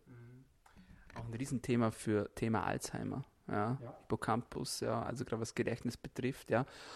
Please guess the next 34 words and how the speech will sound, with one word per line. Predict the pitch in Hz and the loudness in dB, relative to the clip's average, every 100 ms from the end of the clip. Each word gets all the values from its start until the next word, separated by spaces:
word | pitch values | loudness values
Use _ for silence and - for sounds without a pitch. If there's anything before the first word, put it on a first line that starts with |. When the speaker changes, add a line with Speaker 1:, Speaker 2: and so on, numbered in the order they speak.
| - | 0
Speaker 1:
Und | 123 | 8
man | 117 | 10
weiß | 101 120 - | 12 10 10
ja | 113 | 10
auch | 123 | 8
zum | - | 6
Beispiel, | 117 - 117 | 2 4 2
dass | - | 2
bei | 110 | 2
Patienten, | 104 - 107 127 - 170 196 156 | 0 2 2 0 -2 -4 -2 0
ja, | 107 135 | 2 4
also | 110 - | 4 6
Alzheimer | 117 135 120 | 6 8 6
ist | 120 | 6
so | 123 | 4
ein | 113 | 4
bisschen | - 117 110 - - - - - - - - | 6 4 4 -2 -12 -10 -10 -14 -16 -18 6
mein | 127 143 | 12 12
Genre, | 139 131 156 139 | 12 12 12 12
sage | 117 113 117 | 12 12 12
ich | |
jetzt | 123 - | 8 8
mal, | 110 127 175 - - | 10 12 10 6 2
ja, | 110 117 123 | 6 8 10
weil | 117 123 | 10 10
ich | 123 | 8
da | 117 | 6
von, | 113 117 113 113 | 8 6 6 6
äh, | 101 107 107 107 110 | 6 6 6 6 2
von | 117 110 | 0 4
familiärer | 113 110 113 120 | 6 10 10 10
Seite | 117 110 120 | 8 4 4
ein | 110 | 2
bisschen, | 113 113 110 107 | 2 0 2 0